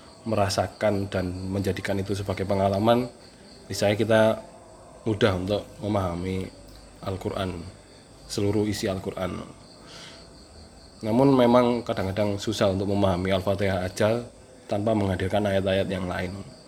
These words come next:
Jadi mu-, bisa di, Al-, Al-Fatihah ini cuma pembuka aja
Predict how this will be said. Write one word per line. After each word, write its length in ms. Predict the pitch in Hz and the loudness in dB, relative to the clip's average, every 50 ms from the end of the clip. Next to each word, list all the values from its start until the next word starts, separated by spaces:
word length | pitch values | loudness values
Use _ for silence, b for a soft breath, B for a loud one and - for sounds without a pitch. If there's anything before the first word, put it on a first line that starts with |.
| B B B B B B B B B | B B B B B B B B B
Jadi 200 | - - 90 101 98 | -12 -6 -4 -4 -2
mu-, 240 | 95 92 92 92 92 - - - - - - | -2 -2 -4 -4 -8 -12 -20 -20 -20 -18 -10
bisa 320 | - 98 - - 104 98 | -8 -6 -2 0 0 0
di, 480 | 92 - - 95 90 90 87 87 87 87 95 - - - - - - - - - - - - - - - - - - | 0 -2 -4 -4 -2 -2 -4 -4 -6 -8 -10 -14 -16 -20 -20 -20 -20 -20 -20 -20 -20 -20 -20 -20 -20 -20 -20 -6 -2
Al-, 180 | 110 110 101 110 101 | -2 2 2 2 4
Al-Fatihah 340 | 117 107 98 113 110 117 | 4 4 6 6 6 6
ini 140 | 131 127 120 | 6 4 4
cuma 180 | - 110 110 98 | 2 2 2 2
pembuka 400 | 107 104 98 95 92 107 98 92 | 2 2 0 0 2 2 2 2
aja 400 | 90 - - 107 101 117 143 | 0 0 2 2 2 2 2